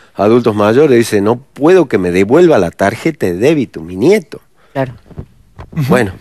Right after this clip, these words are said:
Speaker 1: señora, vaya, denuncie la perdida y ya se le acaba. ¿Eh? Pero tenemos gente extraña que a veces acom-, la acompañan los vecinos y comienza este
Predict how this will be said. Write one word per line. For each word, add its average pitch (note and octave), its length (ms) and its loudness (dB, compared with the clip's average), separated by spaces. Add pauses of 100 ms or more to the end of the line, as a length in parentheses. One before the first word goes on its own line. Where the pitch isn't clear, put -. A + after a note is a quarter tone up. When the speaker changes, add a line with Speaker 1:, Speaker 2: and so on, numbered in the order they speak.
(200)
Speaker 1:
señora, G2 400 -2
vaya, G2 320 0
denuncie G2 460 -2
la G#2 80 2
perdida G#2 480 -2
y D#2+ 80 -6
ya F#2 160 -6
se E2+ 120 -4
le C#2+ 100 -6
acaba. A2 380 -2 (1080)
¿Eh? A2 320 -4 (120)
Pero E2+ 220 -2 (140)
tenemos D#3+ 300 2
gente B2+ 340 0
extraña D#3+ 460 0
que G2+ 100 -2
a G#2 80 2
veces - 540 -2 (420)
acom-, G2 720 -4
la F#2+ 180 2
acompañan A2 560 2
los F#2 120 0
vecinos G2+ 520 0
y G2 160 0
comienza A#2+ 540 2
este A2+ 320 0